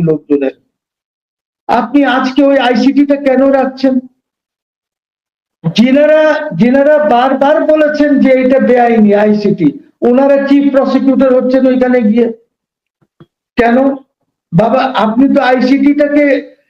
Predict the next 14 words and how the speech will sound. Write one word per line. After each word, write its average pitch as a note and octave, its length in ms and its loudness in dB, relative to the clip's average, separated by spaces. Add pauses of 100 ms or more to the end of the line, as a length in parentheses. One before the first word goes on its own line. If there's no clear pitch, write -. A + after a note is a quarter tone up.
(140)
আপনি A#3+ 400 -2
আইসিটিটাকে C#4 840 0
রিপিল D#4 420 0
করেন G3+ 280 0
আইনটাকে। E3+ 600 -2 (960)
আপনি C#4+ 280 0
নতুন D4 480 2 (380)
এই B3+ 240 0
যে C4 100 2 (320)
ফ্যাসিস্ট A#3+ 400 -2 (100)
গভর্নমেন্ট D4+ 380 0
যা D4 100 2
করেছে, B3 440 0 (560)
আপনার A3+ 340 0